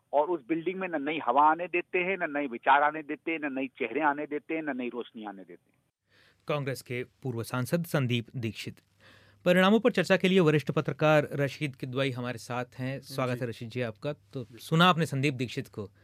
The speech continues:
Speaker 2: कितनी वास्तविकता है उनकी इस परेशानी में?
Speaker 3: देखिए, संदीप जी, दीक्षित बहुत सफाई से, साफगोई से बातें कह रहे हैं, लेकिन,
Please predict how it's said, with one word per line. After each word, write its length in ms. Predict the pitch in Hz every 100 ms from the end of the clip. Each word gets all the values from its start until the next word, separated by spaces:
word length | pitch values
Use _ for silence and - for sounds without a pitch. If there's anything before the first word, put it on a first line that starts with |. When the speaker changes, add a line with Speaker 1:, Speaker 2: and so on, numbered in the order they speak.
| _ - _ -
Speaker 2:
कितनी 280 | 165 202 247
वास्तविकता 540 | 165 131 - 113 -
है 140 | 120 113
उनकी 260 | 107 107
इस 180 | 107 - 107
परेशानी 680 | 95 - 104 101 113 98
में? 120 | 95 - 160
Speaker 3:
देखिए, 200 | 170 247
संदीप 300 | 175 175 175
जी, 180 | 175 - -
दीक्षित 360 | 165 165 - 175
बहुत 220 | 165 170
सफाई 320 | 165 143 156
से, 140 | 147
साफगोई 440 | 170 156 147 135 156
से 140 | 151
बातें 340 | 147 131 143 143
कह 100 | 131
रहे 180 | 117
हैं, 80 | 147
लेकिन, 360 | 151 151 208